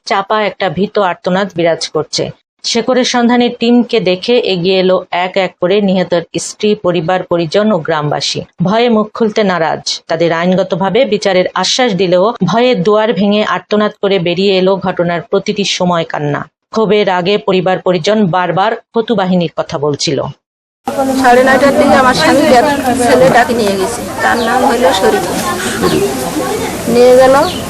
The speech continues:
Speaker 2: নিয়ে যা আমার স্বামী কয়, "আমি কই এর সাথে যান গে?" কয় বলে, "আমি যাইতেছি।" শরীফুল আমার গ্রামের ছেলে, আমার কি করবে?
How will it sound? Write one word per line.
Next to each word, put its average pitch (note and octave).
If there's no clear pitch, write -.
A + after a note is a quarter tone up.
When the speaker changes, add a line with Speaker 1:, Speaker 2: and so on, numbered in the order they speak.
Speaker 2:
নিয়ে A3+
যা B3+
আমার A#3
স্বামী B3
কয়, B3+
"আমি A#3
কই B3+
এর A#3+
সাথে -
যান A#3
গে?" G#3
কয় A#3
বলে, A#3+
"আমি A3
যাইতেছি।" G#3+
শরীফুল A#3+
আমার A#3
গ্রামের B3
ছেলে, A3+
আমার A3+
কি A#3
করবে? G#3+